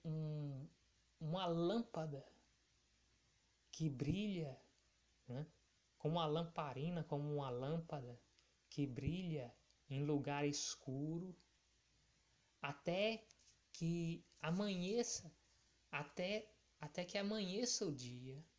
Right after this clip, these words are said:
e a estrela da manhã nasça em seus corações." Aí, no livro, na, na carta, segunda carta de Pedro, Lúcifer começa a se revelar, né?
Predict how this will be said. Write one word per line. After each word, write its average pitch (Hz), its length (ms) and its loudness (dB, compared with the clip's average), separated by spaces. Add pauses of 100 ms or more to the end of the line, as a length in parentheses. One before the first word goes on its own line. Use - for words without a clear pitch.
(340)
e 160 180 2
a 180 40 2
estrela 220 640 2
da 214 180 0
manhã 165 840 -2 (300)
nasça 135 760 -2 (320)
em 131 120 -2
seus 127 380 0
corações." 117 760 -6
Aí, 135 600 -4 (2250)
no 123 160 -2
livro, 147 640 -4 (460)
na, 131 220 -6
na 131 160 -6 (120)
carta, 143 380 -6
segunda 156 460 -2 (100)
carta 143 340 -4
de 131 100 -4
Pedro, 131 580 -8 (500)
Lúcifer 127 640 -2
começa 139 360 0
a 160 40 -8
se 165 100 -4
revelar, 151 560 -4 (460)
né? 123 120 -8